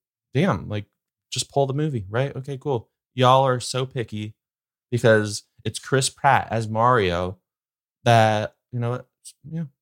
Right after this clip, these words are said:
we're just gonna pull it, you know, or just, like, launch it and just piss off. Watch it or don't. Get mad.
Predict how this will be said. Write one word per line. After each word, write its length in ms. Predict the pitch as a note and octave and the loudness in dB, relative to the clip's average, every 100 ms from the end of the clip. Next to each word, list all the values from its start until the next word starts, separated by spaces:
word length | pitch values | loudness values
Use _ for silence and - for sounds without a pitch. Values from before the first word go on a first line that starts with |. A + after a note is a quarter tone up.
| _ _ _ - | _ _ _ -14
we're 80 | D3+ | -12
just 100 | - | -10
gonna 120 | D3 | -10
pull 160 | C3+ | -6
it, 80 | A#2+ _ _ _ | -8 _ _ _
you 60 | C#3 | -14
know, 160 | C#3+ _ _ _ - | -14 _ _ _ 0
or 140 | D3+ | 2
just, 180 | D#3+ D3 | 2 0
like, 200 | D#3 C3 _ _ _ _ _ _ A#2+ | -6 -8 _ _ _ _ _ _ -2
launch 240 | B2+ - | -2 -2
it 100 | B2+ | -8
and 220 | A2 G#2+ G2 | -8 -8 -10
just 200 | G#2+ - _ _ _ _ _ _ _ _ _ _ _ _ _ _ _ _ _ - | -14 -14 _ _ _ _ _ _ _ _ _ _ _ _ _ _ _ _ _ -8
piss 140 | A#2+ | -2
off. 160 | G#2+ - _ _ _ _ _ _ _ _ _ - | -2 -4 _ _ _ _ _ _ _ _ _ 0
Watch 180 | B2 C3 | 0 2
it 60 | |
or 60 | C3 | 0
don't. 320 | A2 G#2+ G#2+ - _ _ | 2 0 0 -10 _ _
Get 140 | A2 G2+ | -4 -2
mad. 380 | G#2 G2+ G2+ | 0 -2 -4